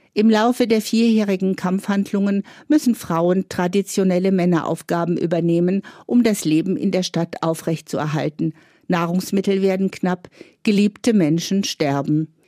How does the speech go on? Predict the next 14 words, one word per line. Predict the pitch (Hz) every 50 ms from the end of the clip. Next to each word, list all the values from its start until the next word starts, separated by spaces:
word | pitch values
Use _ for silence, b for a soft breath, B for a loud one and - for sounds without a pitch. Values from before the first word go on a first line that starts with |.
| _ _ _ _ _ _ _ _ _
Selbst | _ - 208 202 196 - - - -
die, | 262 269 277 220
die | 202 185 175
hurraschreiend | 190 185 175 180 180 202 240 - - - 180 175 185 185 175 -
in | - 180
den | 180 175 185 190
Kampf | - - 214 233 - -
gezogen | - 190 180 - - 180 170 - 190 180
sind, | - 175 180 196 - B B B B B
wünschen | - 180 196 208 214 - 233 233
sich | 214 226 220 - -
nur | 190 180 185
noch | 190 196 202 196 - -
eins, | 170 165 151 143 147 151 - - -